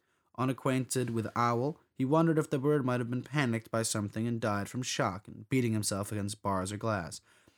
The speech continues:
I pointed out how uncharacteristic that would have been, and the talk ended somewhere after the mention of pesticides.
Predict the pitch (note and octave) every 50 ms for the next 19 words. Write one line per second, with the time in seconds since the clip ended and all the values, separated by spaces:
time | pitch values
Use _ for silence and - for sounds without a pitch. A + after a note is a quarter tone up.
0 | _ _ _ - - G2+ G#2 - - - A#2+ A2+ A2 A2 A2 A2 A2+ A2+ A2 F2
1 | D#2 G#2+ A2 G#2+ - - A#2 G#2+ A2 - - A#2+ A#2 - A2+ G#2 G#2+ A#2 G#2+ F#2
2 | G#2 G#2 G#2 G#2 A2 A2 G#2+ G#2 G2+ - - _ _ - G#2+ A2 A2+ - C#3 C3+
3 | C3+ - C3 B2 A#2+ A2 - - A#2+ A#2+ B2 A#2+ A2+ A2+ A2 - - G#2+ G2+ G2+
4 | G2 F#2 - A2 A2 A2+ - - B2 G#2+ G#2+ - - - - D#2+ D#2+ D2+ A1+ G#1
5 | -